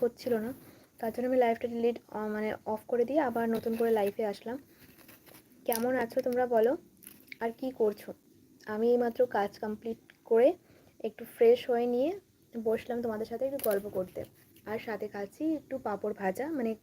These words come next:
ঘরে তৈরি পাঁপড় ভাজা। এই যে, এটা কিন্তু ঘরে তৈরি করা। দোলের দিন, দো-, দোলের আগে এখানে পাঁপড় চলে উত্তরপ্রদেশে, তো <clears throat> মাকে অনেক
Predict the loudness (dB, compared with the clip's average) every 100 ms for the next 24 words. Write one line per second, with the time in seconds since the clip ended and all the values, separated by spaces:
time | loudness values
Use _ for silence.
0 | -10 -4 -2 0 -2 -2 -4 -4 -6 -6
1 | -8 -14 _ -20 -20 -20 -20 -20 -20 -12
2 | -12 _ -20 _ -4 -4 -4 -20 _ _
3 | _ _ _ _ _ _ _ -12 -6 -4
4 | -4 -4 0 2 2 2 0 0 -2 -6
5 | -12 _ _ _ -6 2 4 4 4 4
6 | 4 2 4 6 4 4 2 0 -2 _
7 | 0 0 0 -2 -4 -4 _ _ _ -14
8 | -10 -6 -6 -4 -4 -2 -2 0 2 2
9 | 0 -2 -2 0 0 -2 -16 _ -20 _
10 | -20 -8 -2 -2 _ 4 8 8 8 4
11 | -2 -4 -4 -2